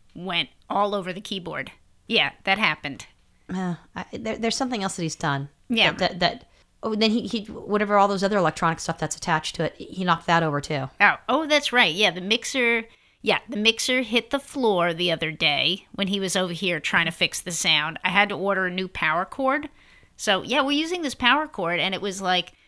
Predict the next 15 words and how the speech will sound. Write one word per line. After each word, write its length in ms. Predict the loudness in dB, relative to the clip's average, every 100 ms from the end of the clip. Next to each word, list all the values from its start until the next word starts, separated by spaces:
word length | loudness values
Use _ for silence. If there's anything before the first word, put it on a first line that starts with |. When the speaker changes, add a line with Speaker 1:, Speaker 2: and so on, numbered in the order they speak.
| _ _
Speaker 1:
you 100 | -6
know, 60 | -6
the 120 | -4
sound 340 | 2 4 4
is 80 | -4
crackling 720 | -2 4 4 4 -2 -2 -2
and 80 | -4
it's 100 | -6
going 260 | -6 -6 -2
down. 180 | -2 -2
I'm 80 |
like, 180 | -6 -8
"What 140 | -10 -6
the 60 | -2
hell?" 280 | 0 0